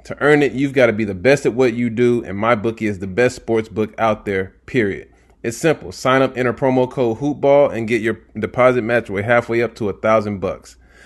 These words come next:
Head over to my bookie if you wanna add a little excitement to the sports you love and the games you bet. Bet with the best. Bet with my bookie.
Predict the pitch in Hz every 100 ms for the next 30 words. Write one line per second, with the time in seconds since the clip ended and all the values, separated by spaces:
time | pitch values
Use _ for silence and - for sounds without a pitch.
0 | - - _ 151 147 143 135 131 131 113
1 | 147 147 135 131 123 117 113 110 104 123
2 | 180 160 - 143 131 127 123 98 - 135
3 | 135 131 127 113 117 104 101 95 95 113
4 | 107 104 98 82 - _ _ 101 135 147
5 | 147 123 117 113 113 - _ _ 90 113
6 | 104 101 104 104 104 90 95 - 80